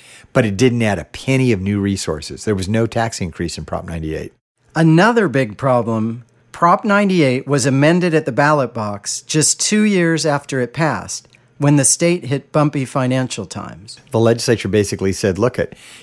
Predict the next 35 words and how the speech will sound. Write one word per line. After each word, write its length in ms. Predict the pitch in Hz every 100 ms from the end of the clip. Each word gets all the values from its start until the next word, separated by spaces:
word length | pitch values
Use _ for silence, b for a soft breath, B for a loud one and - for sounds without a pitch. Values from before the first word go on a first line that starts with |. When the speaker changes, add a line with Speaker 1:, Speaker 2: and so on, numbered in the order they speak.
| -
Speaker 1:
if 180 | 120 -
you 260 | 107 180
don't 380 | 185 151 135 - _ _ _ _ _ -
make 280 | 120 123
an 80 | 110
adjustment 600 | 98 - 113 110 - 73 - _ _ _ _ _ -
with 200 | 113 117
a 80 | 98
follow-up 520 | - 117 117 139 -
ballot 320 | 110 110 101 -
measure," 380 | 80 69 71 - _ _ _ _ _ - -
which 200 | 104 117
ended 240 | 110 101
up 100 | 92
being 180 | 98 87
Prop 280 | - 92 -
one 120 | 98
eleven, 400 | 90 92 82 78 B B B B B B -
that, 280 | 127 127 -
that 340 | 107 120 -
makes 380 | 110 120 131 -
Prop 300 | - 127 123
ninety-eight 720 | 120 113 107 98 107 98 - -
not 320 | 107 113 127
gobble 380 | 113 110 107 98
up 180 | 92 -
all 220 | - 110 117
the 120 | 104
money 360 | 98 107 104
and 180 | 95 98 98
only 320 | 113 113 110
be 380 | 87 98 95 90
a, 400 | 90 90 87 98 _ _ -
you 80 |
know, 220 | 104 90